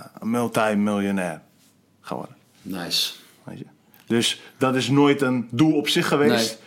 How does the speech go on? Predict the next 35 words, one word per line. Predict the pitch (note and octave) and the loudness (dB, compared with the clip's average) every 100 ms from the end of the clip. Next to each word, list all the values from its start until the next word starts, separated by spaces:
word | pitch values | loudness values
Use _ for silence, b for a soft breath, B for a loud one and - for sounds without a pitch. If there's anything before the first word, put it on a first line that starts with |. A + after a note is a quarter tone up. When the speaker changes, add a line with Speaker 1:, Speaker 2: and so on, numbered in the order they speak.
| B | B
Speaker 2:
maar | B2 | -2
het | C3 | 4
is | |
een | B2+ | 6
logische | C#3 - | 6 4
Speaker 1:
Eh, | B2 | 4
maar, | D#3 | 4
Speaker 2:
resultant | C3 B2 A#2+ | 4 2 4
Speaker 1:
maar | - | 4
Speaker 2:
wat | A#2+ | 4
Speaker 1:
het | |
is | E3+ | 6
Speaker 2:
je | |
Speaker 1:
een | D#3 | 6
Speaker 2:
zei. | D#3+ | 6
Speaker 1:
resultant | D3+ D3+ D3+ D#3 D3+ | 4 2 2 0 0
van | C#3 | 0
wat | B2+ | 0
ik | A#2+ | 0
aan | A#2 | -2
het | G#2+ | 0
doen | B2 C3 | 0 0
ben. | F#2+ | -2
Speaker 2:
Van | - | -2
de | G2+ | 0
waarde | G2+ G2 F2+ | 0 0 -2
die | |
je | F2+ | -4
levert. | F2 F2 F2 - | -4 -6 -6 -2
Speaker 1:
Van | G#2+ | 0
de | |
waarde | G#2 A#2 A2 | 2 0 0
die | G#2+ | 0
ik | G2 | 2
lever. | A2 A2 A2+ | 0 0 -2